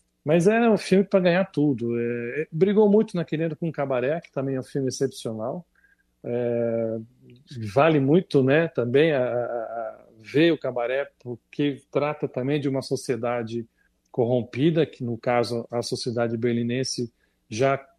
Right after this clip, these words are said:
batendo na porta do, do nazismo. É, é muito interessante a forma como esse musical é um dos melhores da história também, mostra a, a ingerência da política,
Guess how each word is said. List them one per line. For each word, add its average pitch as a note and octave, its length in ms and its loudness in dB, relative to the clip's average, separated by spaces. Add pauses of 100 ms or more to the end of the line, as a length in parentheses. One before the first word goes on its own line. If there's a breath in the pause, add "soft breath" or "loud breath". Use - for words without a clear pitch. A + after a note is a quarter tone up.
(120)
batendo C#3 760 0
na B2+ 140 2
porta C3 440 0
do, A#2+ 220 0
do A#2 140 -2
nazismo. C3 720 -2 (480 soft breath)
É, A#2 1120 -2
é A#2 60 -20
muito C3+ 280 -8
interessante D3 680 2
a A#2+ 40 -6
forma C3 300 -4
como C3+ 180 -6
esse C3 180 -8
musical B2 500 -4
é A#2 40 -2
um A#2+ 60 -2
dos A#2+ 120 -8
melhores C3+ 400 -4
da A#2 100 -8
história C3 480 -6 (340)
também, B2+ 460 0 (380)
mostra B2 760 0 (100)
a, B2 300 -8
a C3 60 -4
ingerência C3+ 580 0
da B2 100 -2
política, B2+ 800 -6